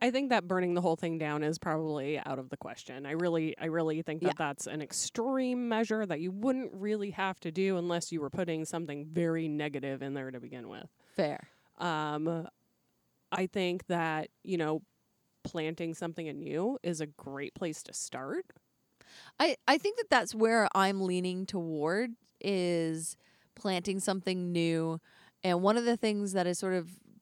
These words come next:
Speaker 2: continuously sort of scratched at the back of my mind is when we buried Daphne in the space, we p-, planted a Daphne bush, and we've buried Nimbus in the space, and we haven't planted something for him.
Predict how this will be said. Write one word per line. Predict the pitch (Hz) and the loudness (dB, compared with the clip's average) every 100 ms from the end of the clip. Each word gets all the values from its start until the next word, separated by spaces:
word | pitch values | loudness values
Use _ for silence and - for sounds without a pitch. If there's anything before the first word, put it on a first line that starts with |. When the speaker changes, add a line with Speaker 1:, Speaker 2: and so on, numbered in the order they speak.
| _ - | _ -6
Speaker 2:
continuously | 233 208 - 214 190 190 - 190 180 180 | -2 -2 0 0 4 2 4 4 4 4
sort | 170 180 | 2 0
of | 175 165 | 0 0
scratched | - - 196 175 - - | -2 -2 6 6 4 -4
at | 185 | -4
the | |
back | 180 175 - | 4 4 4
of | 170 | 0
my | 160 | 2
mind | 196 214 196 180 175 - | 4 4 4 2 0 2
is | 170 165 156 - - - | 4 4 0 -6 -20 -14
when | - 196 190 | 2 4 4
we | 185 | 2
buried | 175 190 180 170 | 6 4 4 2
Daphne | 247 262 - 240 220 | 2 2 2 0 0
in | 202 | 0
the | 190 | -2
space, | - 180 170 165 - | -2 0 2 0 -2
we | |
p-, | 175 185 - | -2 -4 -4
planted | 170 160 151 160 147 | -4 -4 0 -2 -2
a | 160 160 | -4 -2
Daphne | 202 226 233 190 160 | 2 2 4 -2 0
bush, | 165 160 | 0 -2
and | 165 | -2
we've | 175 165 | -4 0
buried | 185 180 180 | 0 2 0
Nimbus | 330 349 294 - | -2 2 0 0
in | 214 | -4
the | |
space, | 190 - 190 185 | -4 -2 0 0
and | 190 | -2
we | |
haven't | 240 440 - | -2 -4 -6
planted | 220 202 185 175 | -4 -4 -4 -6
something | - 170 156 196 | -6 -6 -6 -4
for | 160 | -6
him. | 160 185 185 | -6 -10 -12